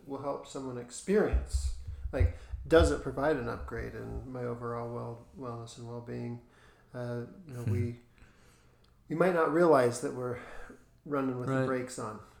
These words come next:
Speaker 2: Mm-hmm.
Speaker 1: right? And, and a free session gives somebody an actual experience of that. "Oh, this is what feeling better feels like. I didn't
Speaker 2: Yeah.
Speaker 1: realize that I was struggling,"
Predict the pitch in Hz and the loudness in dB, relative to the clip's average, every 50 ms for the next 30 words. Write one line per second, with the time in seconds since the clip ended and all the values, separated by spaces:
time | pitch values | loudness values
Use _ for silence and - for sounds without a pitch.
0 | _ _ _ - - - - 104 101 101 101 101 95 - - 101 98 101 104 104 | _ _ _ -20 -12 -6 -2 0 0 2 2 2 2 2 2 2 2 2 2 2
1 | 104 101 98 98 98 95 98 139 131 123 120 120 117 117 120 120 - - 123 120 | 2 2 2 0 0 -2 -4 -6 -6 -6 -6 -6 -6 -6 -8 -10 -10 -10 -8 -6
2 | 120 117 117 - - - 131 123 120 - - 131 117 - - 123 123 120 117 117 | -6 -6 -8 -8 -8 -6 -6 -4 -4 -6 -6 -6 -8 -8 -8 -8 -8 -8 -8 -8
3 | 127 120 120 - - 120 120 123 117 120 117 120 123 123 120 - - - 120 107 | -10 -12 -12 -10 -10 -8 -8 -8 -8 -8 -8 -8 -8 -8 -10 -10 -10 -10 -10 -10
4 | 104 - - - - 127 127 123 110 104 104 - - 110 101 107 110 104 - - | -12 -14 -16 -10 -8 -6 -4 -4 -4 -6 -8 -8 -12 -10 -8 -6 -6 -6 -6 -8
5 | - - - - - 151 143 131 113 113 113 123 120 - 131 120 113 107 - - | -12 -18 -20 -8 -4 -2 -2 -2 -2 -2 -4 -6 -6 -6 -6 -6 -6 -6 -8 -10
6 | - - - - - - - - - 139 131 120 - - - 131 123 120 120 117 | -10 -14 -16 -20 -20 -20 -20 -16 -8 -8 -8 -8 -8 -10 -10 -8 -8 -6 -6 -6
7 | 120 120 113 113 113 - 123 120 117 117 - 110 107 98 - - - - - _ | -6 -6 -6 -8 -8 -8 -8 -8 -8 -8 -8 -10 -10 -10 -10 -12 -18 -20 -20 _
8 | _ _ _ _ _ _ _ _ - 123 98 92 92 92 135 139 135 127 120 120 | _ _ _ _ _ _ _ _ -6 -2 -2 0 2 2 4 4 4 4 4 2
9 | 117 117 - 117 120 120 120 120 117 117 - - - - - - - _ - - | 0 -2 -4 -6 -4 -4 -4 -4 -6 -8 -12 -16 -20 -20 -20 -20 -20 _ -20 -20
10 | - - - _ _ 135 123 117 - - - - _ _ - - _ - - - | -20 -20 -20 _ _ -8 -8 -8 -10 -14 -20 -20 _ _ -20 -20 _ -20 -20 -20
11 | - _ - - _ - - - - 160 143 123 113 104 98 | -20 _ -20 -20 _ -18 -16 -2 0 2 2 2 0 -6 -10